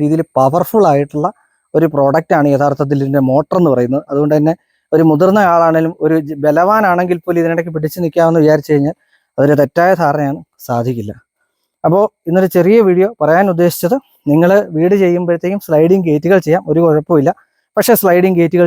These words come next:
ചെയ്യുമ്പോഴത്തേക്കും ഇതുപോലുള്ള സുരക്ഷാ സംവിധാനങ്ങൾ ഉറപ്പുവരുത്തുക എന്നത് മാത്രമാണ് ഉദ്ദേശിക്കുന്നത്.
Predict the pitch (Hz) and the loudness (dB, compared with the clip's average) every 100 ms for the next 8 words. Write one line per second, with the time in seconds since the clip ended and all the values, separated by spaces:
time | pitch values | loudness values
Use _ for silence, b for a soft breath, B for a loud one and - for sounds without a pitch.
0 | 160 151 160 156 139 151 165 208 _ _ | 0 0 0 0 0 0 -2 -6 _ _
1 | _ - 160 196 220 202 170 196 294 - | _ -2 2 4 2 2 2 0 -4 -4
2 | 156 170 - 226 220 165 156 156 156 165 | -2 -2 -2 -2 -2 -2 -2 -2 -2 -6
3 | - - 156 180 - 190 151 156 170 151 | -12 -6 -4 -2 0 0 2 -2 -2 -2
4 | 165 160 147 151 170 160 143 131 120 120 | 0 0 0 0 -2 -2 -2 -2 -4 -6
5 | 120 120 | -6 -6